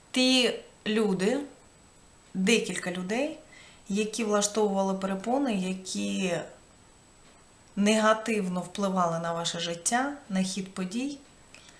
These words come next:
на результати, які ви мали, завдяки тому, що вони не бажали вам дозволити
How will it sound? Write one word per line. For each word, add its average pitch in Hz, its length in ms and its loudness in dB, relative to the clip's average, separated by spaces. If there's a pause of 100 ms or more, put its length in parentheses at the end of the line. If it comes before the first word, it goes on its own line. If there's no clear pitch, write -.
(240)
на 240 240 6
результати, 233 960 2 (480)
які 220 400 -2
ви 214 120 0
мали, 208 460 2 (880)
завдяки 208 880 2 (720)
тому, 214 420 4
що 196 580 4
вони 208 360 2
не 202 120 2
бажали 185 500 4
вам 170 220 -4
дозволити 170 720 -6